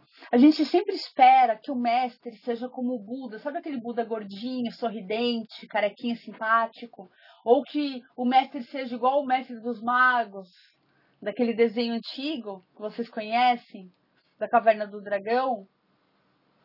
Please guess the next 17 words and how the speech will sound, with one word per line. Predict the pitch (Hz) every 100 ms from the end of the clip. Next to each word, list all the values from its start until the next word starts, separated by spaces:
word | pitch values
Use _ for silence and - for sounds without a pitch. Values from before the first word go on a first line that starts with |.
| _ _ _ _ _ _ _ _ _ _ -
Mas | 208
o | 226
mestre | 202 226 - 247 262
não | 254 220
é | 208
assim. | 339 - - 220 185 - _ _ _ - -
O | 226
mestre | 214 214 233 - 240 214 - _ _ _ 202
vai | 220
ser | 214 -
aquela | 226 226 214
tormenta | - 214 202 226 262 285
que | 247
te | 233 233
traz | 233 233 233
um | 247
limão. | 262 285 214 214